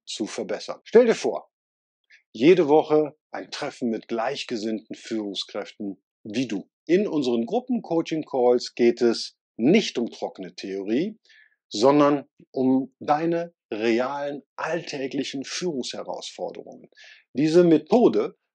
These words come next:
passt sich nahtlos in deinen Arbeitsalltag ein. Kein zusätzlicher Ballast. Du packst sofort an, siehst umgehend Resultate. Weg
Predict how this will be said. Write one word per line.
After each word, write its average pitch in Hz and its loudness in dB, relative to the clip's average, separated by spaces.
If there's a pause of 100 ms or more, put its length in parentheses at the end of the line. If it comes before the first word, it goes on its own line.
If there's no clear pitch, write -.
(120)
passt - -6
sich - -6
nahtlos 160 0 (240)
in 208 4
deinen 143 4
Arbeitsalltag 123 -8
ein. 110 -8 (680)
Kein 214 2
zusätzlicher 151 -2
Ballast. - -8 (100)
Du 123 -12
packst - -2
sofort 127 0
an, 156 -6 (160)
siehst 123 -4
umgehend 175 4
Resultate. 135 -2 (140)
Weg 156 -2